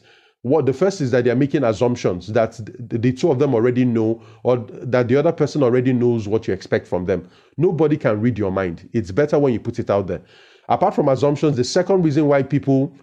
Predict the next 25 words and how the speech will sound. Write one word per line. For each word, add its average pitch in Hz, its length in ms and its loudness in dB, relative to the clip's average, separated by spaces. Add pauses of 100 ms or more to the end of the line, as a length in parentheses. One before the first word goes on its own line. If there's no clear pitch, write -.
(140)
do 123 100 2
not 139 220 0
set 127 320 -2
rules 101 320 -4
is 117 180 -2
that 113 260 0 (360)
for 143 160 0
some 131 180 0
people, 165 180 2
it 143 120 0
can 120 180 0
be 123 60 2
an 120 120 2
uncomfortable 143 720 0
conversation. 101 720 -4 (280)
They 120 80 2
don't 151 140 2
want 143 120 2
to - 80 -2
have 120 220 0
that 113 160 0
conversation. 92 520 -4 (240)
And 123 200 2
trust - 360 -2
me, 123 240 0